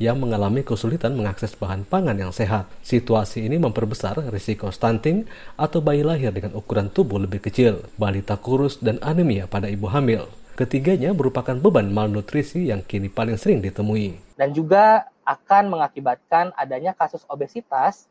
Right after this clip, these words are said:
Speaker 2: eh, yang diakibatkan ketidakmampuan keluarga membeli makanan yang sehat, atau seringkali harganya lebih mahal, sehingga berujung pada konsumsi makanan yang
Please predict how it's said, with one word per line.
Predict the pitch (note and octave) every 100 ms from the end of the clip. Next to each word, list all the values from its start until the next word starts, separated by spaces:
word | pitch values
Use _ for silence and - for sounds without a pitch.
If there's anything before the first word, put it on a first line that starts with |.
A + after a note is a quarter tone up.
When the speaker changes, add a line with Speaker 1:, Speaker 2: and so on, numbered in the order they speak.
| -
Speaker 2:
eh, | C#3+ C3+ C3+ - -
yang | F3+ G#3+
diakibatkan | G3 D#3+ D#3 C#3 B2+ F3+ F#3+
ketidakmampuan | - - E3 - D#3 D3 D#3+ F#3+
keluarga | F#3 C#3+ C#3 D#3+
membeli | D#3 C3+ C#3+ D3
makanan | C3 C3+ C3
yang | C3
sehat, | C3 B2+ - -
atau | - C3 E3
seringkali | - C#3+ C3 C3+ C#3 E3+ F#3 - -
harganya | - C#3 C3+ D3+
lebih | D3+ C#3 C3
mahal, | A#2+ C#3 F#3 A3+ -
sehingga | D3 D#3 F3 G3
berujung | D3+ C#3 D3+ G#3
pada | G#3+ C#3+ D3 E3
konsumsi | D#3+ D3 C#3 -
makanan | D3 C3+ C3+ D3
yang | D#3+